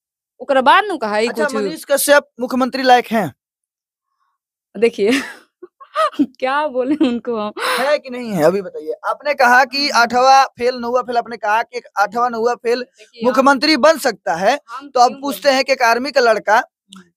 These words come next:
Speaker 2: एक, अ, पूरा मतलब इंजीनियर है, सिविल
Speaker 1: क्यों
Speaker 2: इंजीनियर
Speaker 1: नहीं?
Speaker 2: है,
Speaker 1: एक बात
Speaker 2: तो
Speaker 1: तो
Speaker 2: वो,
Speaker 1: सुनिए।
Speaker 2: अ, वो मुख्यमंत्री के लायक है या नहीं है, मैं ये पूछ रहा हूँ, लायक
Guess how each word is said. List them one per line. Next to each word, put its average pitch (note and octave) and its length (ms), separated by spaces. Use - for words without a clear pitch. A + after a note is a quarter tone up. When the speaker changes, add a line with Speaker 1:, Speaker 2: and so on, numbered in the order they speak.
Speaker 2:
एक, C4 280
अ, B3+ 400
पूरा C4 360
मतलब B3+ 220
इंजीनियर B3 520
है, A#3 180
सिविल A3 240
Speaker 1:
क्यों A3+ 100
Speaker 2:
इंजीनियर A3 320
Speaker 1:
नहीं? A#3+ 100
Speaker 2:
है, C4 40
Speaker 1:
एक C4 160
बात C#4+ 260
Speaker 2:
तो C4+ 60
Speaker 1:
तो C#4 60
Speaker 2:
वो, D4+ 80
Speaker 1:
सुनिए। D#4 240
Speaker 2:
अ, - 120
वो D4 220
मुख्यमंत्री C#4 540
के C4+ 100
लायक C#4 360
है C#4 240
या C4 60
नहीं A3 200
है, G#3+ 60
मैं B3 140
ये C4+ 120
पूछ B3 160
रहा A#3 80
हूँ, A3+ 80
लायक C4+ 220